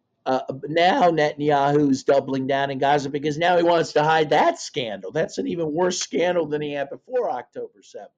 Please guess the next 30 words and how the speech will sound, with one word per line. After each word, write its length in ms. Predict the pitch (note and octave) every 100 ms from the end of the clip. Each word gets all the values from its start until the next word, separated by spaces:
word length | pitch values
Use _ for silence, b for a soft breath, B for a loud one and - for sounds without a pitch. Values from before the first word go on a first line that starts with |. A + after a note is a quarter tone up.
| A2+
right? 340 | B2 C#3 D3 _ _ _ _ _ _
Uh, 100 | - D#3+
again, 340 | D#3+ G3+ E3
this 200 | F3 -
is 120 | D3
very 260 | C#3 E3+ E3
Nixonian, 880 | C#3 B2+ - - B2+ C3+ C3+ F#2 - _ _ _
what's 260 | B2+ B2 -
happening 520 | A#2 A#2 - A2+ F#2
here, 260 | F2+ - _ _
right? 340 | G2+ G2+ G#2+ - _ _ _ _ _ _ _ -
Um, 640 | C3+ C3 B2+ B2 A#2+ B2 _ _ _ _ _ _ _ _ _ _ _ _ _ _ _ _ _ _ _ _ _ _ -
and 200 | D3+ D3+
so 160 | E3+
we'll 200 | D#3+ D#3+
see, 320 | D#3 - F3 D#3
but 180 | C#3
I 100 | C#3+
do 280 | C#3 D#3 D#3+
agree 300 | C#3 C#3 C#3
with 180 | D#3 C#3
you. 160 | A#2+ A2
I 100 | A2
think 420 | - C3 A#2+ _
that 180 | C3 G#2 -
w-, 140 | B2 A#2+
it's 340 | A#2 A#2+ -
coming 380 | - C3+ B2 A#2+
out 340 | B2+ C3 B2+
that 180 | A2+ A2